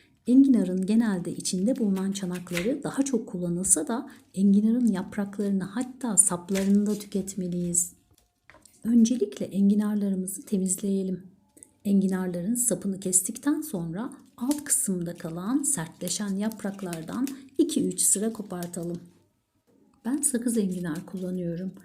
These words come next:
Sakız enginarın çanağı daha küçük ve yaprakları taze olduğundan yapraklarını sıyırarak yiyebiliriz.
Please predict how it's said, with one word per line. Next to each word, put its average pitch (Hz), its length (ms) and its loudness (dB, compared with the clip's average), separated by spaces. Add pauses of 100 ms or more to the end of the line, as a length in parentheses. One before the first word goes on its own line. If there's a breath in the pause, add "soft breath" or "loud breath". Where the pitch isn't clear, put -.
(140)
Sakız - 360 2
enginarın 180 520 2
çanağı 185 420 -4
daha 226 220 -6
küçük - 340 -10
ve 226 60 0
yaprakları 196 680 -4
taze 214 360 -4
olduğundan 180 600 -2
yapraklarını 202 640 -2
sıyırarak 220 640 2
yiyebiliriz. 196 640 0